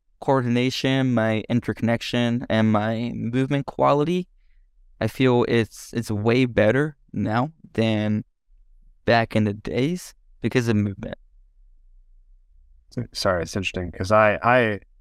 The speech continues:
Speaker 2: I was able to, to get all of my power back and more. I was, I, my, my broad jump was nine feet seven inches
Speaker 1: Hmm.
Speaker 2: before, uh, the medal. Two years after my Achilles tear, I was nine feet nine inches. Or actually, I think I did.
Speaker 1: Wow.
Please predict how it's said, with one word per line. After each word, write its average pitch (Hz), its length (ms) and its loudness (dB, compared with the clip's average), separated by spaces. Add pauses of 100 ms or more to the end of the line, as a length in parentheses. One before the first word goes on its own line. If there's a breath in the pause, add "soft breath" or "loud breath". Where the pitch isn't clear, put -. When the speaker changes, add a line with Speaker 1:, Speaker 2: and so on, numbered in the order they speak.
(160)
Speaker 2:
I 131 60 6
was 131 140 2
able 107 220 2
to, 95 480 -6
to - 80 -6
get 104 140 2
all 92 320 0
of 85 160 -6
my 87 140 -4
power 85 260 -2
back 78 280 -4
and 85 120 -2
more. 85 280 0
I 80 140 -2
was, 82 360 -8 (440)
I, 92 280 2
my, 90 240 0
my 87 160 -4
broad 101 320 2
jump 95 120 -4
was 95 160 -6
nine 98 300 -2
feet 87 240 -6
seven 87 280 0
inches 82 560 -6 (300)
Speaker 1:
Hmm. 95 60 -6
Speaker 2:
before, 95 720 -4 (200)
uh, 80 380 -4 (380)
the - 80 -2
medal. 98 360 -4 (460)
Two - 140 2
years 107 240 4
after 92 300 0
my 85 120 -4
Achilles 85 260 -6
tear, 87 220 -4
I 80 40 -4
was 82 120 -6
nine 78 200 -4
feet 76 180 -8
nine 76 200 -6
inches. - 520 -10 (280)
Or 117 100 2
actually, 113 240 0
I - 20 -4
think 151 160 -2
I 131 60 2
did. 120 80 -2
Speaker 1:
Wow. 113 440 -6